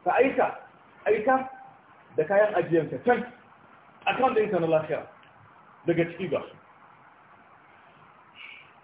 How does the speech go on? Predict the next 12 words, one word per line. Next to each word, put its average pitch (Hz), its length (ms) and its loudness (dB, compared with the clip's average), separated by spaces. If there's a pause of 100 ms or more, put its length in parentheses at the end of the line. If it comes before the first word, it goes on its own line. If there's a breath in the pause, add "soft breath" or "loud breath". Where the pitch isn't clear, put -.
(180)
Kawar 240 240 4
da 240 80 6
ƙazanta 202 460 2
ga 160 80 4
barin 139 240 0
hanya. 107 220 -8 (1000)
Kwalba 226 400 4
ɓalgatacciya 196 840 0
in 214 140 -8
ta - 100 -2
fashe - 360 -8
kaudata, 156 520 0